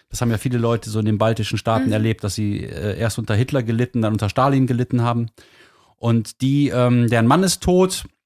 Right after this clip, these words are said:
Speaker 1: und die, ja, die ist dement, wenn man das so nennen will, wobei das halt auch in so Schüben geht. Und manchmal denkt man, die forciert das auch ein bisschen, wenn ihr was zu viel wird, dass sie, äh, in so eine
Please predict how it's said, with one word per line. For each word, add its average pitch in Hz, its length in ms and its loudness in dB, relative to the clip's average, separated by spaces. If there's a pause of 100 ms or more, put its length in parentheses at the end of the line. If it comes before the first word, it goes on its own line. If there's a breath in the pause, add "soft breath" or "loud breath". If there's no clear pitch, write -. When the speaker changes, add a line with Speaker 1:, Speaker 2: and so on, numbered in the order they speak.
(100)
Speaker 1:
und 123 360 -2
die, 127 360 -2 (200)
ja, 113 260 -4
die 117 160 -10
ist - 260 -8
dement, 117 520 2
wenn 175 100 2
man 165 120 4
das 151 120 0
so 156 80 -2
nennen 151 380 2
will, 143 140 2
wobei 120 200 2
das 120 160 0
halt 123 140 -2
auch 113 60 -2
in 120 80 4
so 110 120 0
Schüben 175 380 0
geht. 165 420 -2
Und 110 120 -2
manchmal 117 300 -2
denkt 120 260 -4
man, 120 220 2
die 104 160 -4
forciert - 1080 -4
das 190 140 -4
auch 175 220 -2
ein 170 120 -2
bisschen, 151 320 -2
wenn 120 120 2
ihr 113 100 2
was 113 180 -2
zu 113 100 -4
viel 143 260 0
wird, 147 200 -2
dass 117 120 -2
sie, 113 240 0 (760 soft breath)
äh, 104 320 0
in 101 200 -2
so 98 120 -2
eine 98 420 0